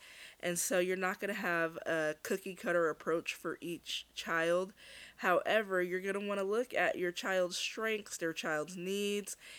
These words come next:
and you're gonna wanna give them more based on what they need,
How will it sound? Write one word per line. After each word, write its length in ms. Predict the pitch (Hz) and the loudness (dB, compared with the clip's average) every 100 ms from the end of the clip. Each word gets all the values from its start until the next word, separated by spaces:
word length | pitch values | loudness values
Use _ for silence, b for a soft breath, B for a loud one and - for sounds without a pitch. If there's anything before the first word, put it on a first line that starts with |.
| B B - | B B -4
and 200 | 190 190 | 0 2
you're 120 | 190 | 2
gonna 160 | 196 214 | 4 2
wanna 240 | 214 202 190 | 2 2 0
give 360 | 165 185 185 | 0 0 0
them 280 | 185 170 165 | -2 0 0
more 380 | 170 185 175 160 | 0 2 4 2
based 460 | 156 160 175 175 - | 2 2 2 2 -2
on 280 | 165 165 160 | -2 -2 0
what 280 | 165 - | 0 0
they 160 | 170 165 | -2 -2
need, 580 | 160 170 170 170 165 | -4 -4 -2 -2 -2